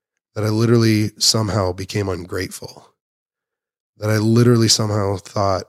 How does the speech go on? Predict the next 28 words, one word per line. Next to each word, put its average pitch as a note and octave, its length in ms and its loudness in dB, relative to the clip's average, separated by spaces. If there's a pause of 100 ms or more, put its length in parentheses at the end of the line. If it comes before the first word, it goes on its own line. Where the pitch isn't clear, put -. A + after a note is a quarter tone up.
(200)
the F#2+ 300 -6 (260)
best G#2+ 340 0
solution F#2+ 500 -4
or F2+ 80 -2
answer F#2 460 -4
was F#2 200 -12
to F2+ 120 -16
take - 440 -6
my G2+ 140 -2
own F#2+ 220 -4
life G2 520 -2 (680)
whenever G#2 280 -2
the G2+ 120 -8
poorest A#2 480 0
people G#2 340 -4
in G2 80 -6
the F2+ 80 -4
world G2+ 560 -2 (160)
that F2 140 -4
I A2+ 140 2
know, F#2+ 360 -8 (960)
and G2+ 160 -6
anthropologists G2+ 640 -2
call G2 120 -4
the F#2+ 60 -6
most G2 180 -2
oppressed - 540 -2
people, - 460 -10